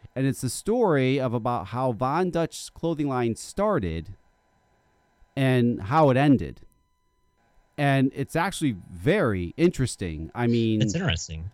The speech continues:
Speaker 2: Okay.
Speaker 1: oh, it, it, it's, it, well, they say it's cursed. They call it the curse of Von Dutch. I think that's the title of it, The Curse of Von Dutch. It really is a
Speaker 2: Wow.
Speaker 1: curse. I mean, this guy, and, and, and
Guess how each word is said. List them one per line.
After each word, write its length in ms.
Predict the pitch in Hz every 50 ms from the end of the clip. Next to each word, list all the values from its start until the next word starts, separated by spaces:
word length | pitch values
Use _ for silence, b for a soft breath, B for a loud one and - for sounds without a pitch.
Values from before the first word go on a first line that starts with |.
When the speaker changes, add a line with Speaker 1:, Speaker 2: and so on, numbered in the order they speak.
| - -
Speaker 2:
Okay. 100 | - 165
Speaker 1:
oh, 120 | 165 165 - -
it, 240 | - - 127 135
it, 160 | - 143 127 -
it's, 220 | - 160 98 - -
it, 160 | 160 160 185
well, 260 | 175 147 143 143 147 147
they 180 | - 160 151
say 220 | - - 160 151 139
it's 180 | 131 - -
cursed. 420 | - - 143 208 220 139 113 - -
They 120 | 131 120
call 220 | - 135 147 147
it 60 | 135 -
the 80 | 123
curse 380 | - - - 175 196 170 - -
of 100 | 143 110
Von 300 | 135 131 127 123 117 92
Dutch. 420 | 101 87 82 - - - - - _
I 140 | - 120 113
think 180 | - 131 123
that's 160 | 123 117 - -
the 80 | -
title 180 | 113 113 95 90
of 100 | 80 82
it, 60 | 80
The 60 | 90
Curse 280 | - - 120 117 - -
of 60 | 90
Von 220 | 98 92 92 90
Dutch. 180 | 85 87 - -
It 40 | 156
really 200 | 226 233 202 180
is 120 | 165 - -
a 40 |
Speaker 2:
Wow. 60 | - -
Speaker 1:
curse. 320 | 131 113 98 90 - b b b b b b
I 60 | 156
mean, 160 | 151 151 147 151
this 200 | 208 208 - -
guy, 160 | 208 185 -
and, 160 | 160 147 123 b b b b b b b -
and, 200 | 196 175 170 -
and 200 | - 208 170 180